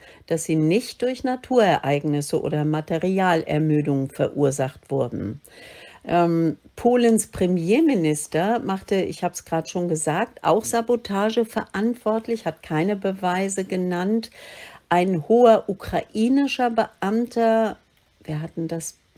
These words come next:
Reuters meldet das, bezeichnete den Vorfall als russischen Angriff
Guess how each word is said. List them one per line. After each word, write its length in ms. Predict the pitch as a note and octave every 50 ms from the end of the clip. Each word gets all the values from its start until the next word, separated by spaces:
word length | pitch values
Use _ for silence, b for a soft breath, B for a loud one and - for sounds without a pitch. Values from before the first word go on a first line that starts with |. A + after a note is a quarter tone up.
| - -
Reuters 480 | C#3+ D3+ F3 F#3+ F#3+ F3+ C#3+ B2+ - -
meldet 460 | C#3 C3+ C3 C3+ C3+ D3 D3+ D3 -
das, 260 | E3+ G3+ C4 C4 - B B B B B B
bezeichnete 800 | - F#3+ F#3+ - - G3+ F#3+ F#3+ G#3+ A3 - A#3 G#3 G3+ - G#3+
den 240 | F#3+ G3 F#3 F3+ E3
Vorfall 640 | - - - G3 F#3+ G3+ G#3 - - F#3+ F3+ F3 - -
als 260 | - D3+ D3+ - -
russischen 580 | - C3 E3 G3+ G#3+ - B3 A3+ - - A#3 G#3+
Angriff 720 | - G3+ A3 A3+ A3+ A3 A3+ - A#3+ C4 D4 - -